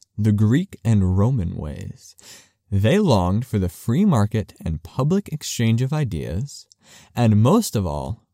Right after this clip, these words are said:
rule by the people, democracy. They built a nation that was founded on free speech, and its constitution was built to let people speak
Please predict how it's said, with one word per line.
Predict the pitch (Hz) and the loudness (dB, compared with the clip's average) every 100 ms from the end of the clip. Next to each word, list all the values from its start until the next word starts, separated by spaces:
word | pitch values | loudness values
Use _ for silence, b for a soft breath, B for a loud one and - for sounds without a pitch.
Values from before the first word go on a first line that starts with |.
| _ | _
rule | 110 104 107 113 123 147 _ | -4 0 0 0 -2 -4 _
by | 90 80 | -2 -2
the | 82 | -4
people, | - 180 - - - _ _ - | -4 -4 -4 -14 -18 _ _ -8
democracy. | 107 120 151 - - 135 - _ _ _ _ B B B B B | -4 -2 -4 -6 -10 -12 -18 _ _ _ _ B B B B B
They | 110 160 | 2 2
built | 220 247 | 4 0
a | 262 | 2
nation | 165 87 - 82 | 2 2 -2 -4
that | 95 | -4
was | - - | -6 -12
founded | - - 170 190 131 120 - | -16 -2 0 2 2 -2 -2
on | 101 95 | 0 0
free | - - 160 | -4 -4 -2
speech, | 208 - 73 - - b b | -2 -2 -8 -8 -18 b b
and | - 113 | -4 -2
its | |
constitution | - 160 196 - - 127 - 113 | -2 -2 -2 -2 -2 -4 -2 -2
was | 101 98 | -2 -4
built | 92 120 120 - | -2 -2 -2 -8
to | - | -4
let | 92 127 | 0 -2
people | - 185 196 | -2 -4 -2
speak | - - 104 - | -6 -2 -4 -4